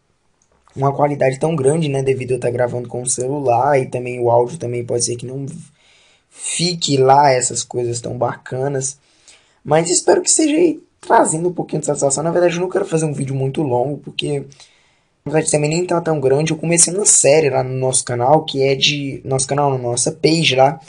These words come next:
page vai ter na descrição pra quem quiser curtir. É, eu comecei uma série lá. Opa, o mundo ainda tava mudando de cor ali. É uma série lá na nossa page que eu tava postando algumas prints de mim jogando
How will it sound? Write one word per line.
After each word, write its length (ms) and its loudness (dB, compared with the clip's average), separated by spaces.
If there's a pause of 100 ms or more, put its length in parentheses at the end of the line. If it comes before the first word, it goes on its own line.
(320)
page 160 2
vai 140 4
ter 140 0
na 120 2
descrição 400 0
pra 120 -6
quem 120 -6
quiser 240 -2
curtir. 440 -6 (500)
É, 140 0
eu 80 -4
comecei 320 2
uma 100 0
série 440 6
lá. 180 0
Opa, 240 -6
o 240 -4
mundo 280 -6
ainda 200 -8
tava 240 -6
mudando 380 -6
de 100 -6
cor 220 -8
ali. 200 -10 (680)
É 160 8
uma 160 2
série 380 8
lá 180 6
na 100 -2
nossa 240 -2
page 380 2
que 140 -2
eu 180 4
tava 320 4
postando 720 2
algumas 320 2
prints 600 -6
de 160 -2
mim 300 -2
jogando 1120 2